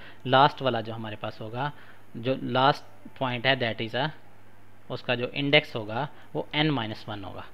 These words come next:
तो total points कितने हैं? n है। अब हमने first point का जो distance है वो find कर लिया। इसी तरह अगर हमने, हमारे पास जो point index one के ऊपर है, इसका बाकी सारे point के साथ distance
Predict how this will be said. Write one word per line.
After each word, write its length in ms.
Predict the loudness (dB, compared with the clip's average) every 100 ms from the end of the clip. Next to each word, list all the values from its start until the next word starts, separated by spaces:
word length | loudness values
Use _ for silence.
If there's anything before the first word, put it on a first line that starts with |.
| -10 -6
तो 60 | -2
total 320 | 2 4 2
points 300 | 2 -2 -2
कितने 280 | -4 2 4
हैं? 240 | 4 0
n 100 | -4
है। 220 | -6 -10 -14 -8
अब 140 | -4 -2
हमने 240 | -2 -2
first 320 | 2 4 4 2
point 240 | -2 -2
का 120 | -2 -4
जो 100 | -4
distance 380 | -6 -6 -4
है 60 | -2
वो 80 | -2
find 300 | -2 -2 -4
कर 100 | -8
लिया। 280 | -6 -8 -8 -12 -14 -2
इसी 200 | -2 0
तरह 260 | 2 4 4
अगर 180 | 2 -2
हमने, 280 | -4 -4 -6
हमारे 220 | -4 -4 -2
पास 220 | -4 -4
जो 240 | -6 -8 -10 -12 -14 -14 -14 -14 -2
point 280 | 0 0 -2 -8 -14 -14 -14 -14 -14 -10 -2
index 360 | 4 4 4 -2
one 140 | -2
के 80 | 2
ऊपर 220 | 4 8
है, 220 | 8 6 2
इसका 240 | -2 2 2
बाकी 340 | 2 0 0
सारे 280 | 2 2 2
point 300 | 0 -6 -4
के 100 | -6
साथ 220 | -4 -4
distance 500 | -4 -8 -6 -6